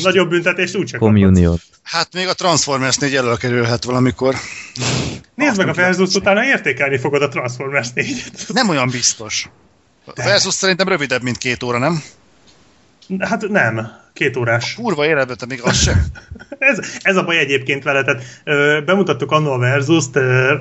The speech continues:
Speaker 1: talán négy évvel ezelőtt, nem tudom, és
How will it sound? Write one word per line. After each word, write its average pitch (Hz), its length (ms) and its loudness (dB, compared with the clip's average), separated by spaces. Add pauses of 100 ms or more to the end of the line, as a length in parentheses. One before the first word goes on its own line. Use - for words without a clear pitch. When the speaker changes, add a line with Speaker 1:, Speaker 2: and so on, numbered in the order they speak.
(140)
Speaker 1:
talán 135 300 0
négy 120 220 4
évvel 139 280 2
ezelőtt, 131 580 0 (220)
nem 131 160 -4
tudom, 170 240 2 (260)
és 139 460 4